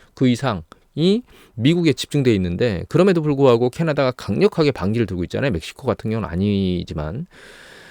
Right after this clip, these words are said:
그리고 캐나다는 자체 시장이 그렇게 크진 않은데 유럽이나 중국은 자체 시장이 굉장히 크잖아요. 그러니까 미국만, "너희만 시장을 가지고 있는 거 아니야. 우리도 시장 커." 이렇게 하면서 상호 막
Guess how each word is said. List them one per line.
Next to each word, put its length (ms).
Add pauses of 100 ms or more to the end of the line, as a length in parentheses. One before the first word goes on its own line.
(180)
그리고 560
캐나다는 460
자체 260
시장이 240
그렇게 260
크진 260
않은데 600 (480)
유럽이나 460
중국은 360
자체 320
시장이 200
굉장히 280
크잖아요. 760
그러니까 380
미국만, 580
"너희만 520
시장을 320
가지고 240
있는 160
거 80
아니야. 520
우리도 280
시장 300
커." 500
이렇게 280
하면서 300
상호 300
막 180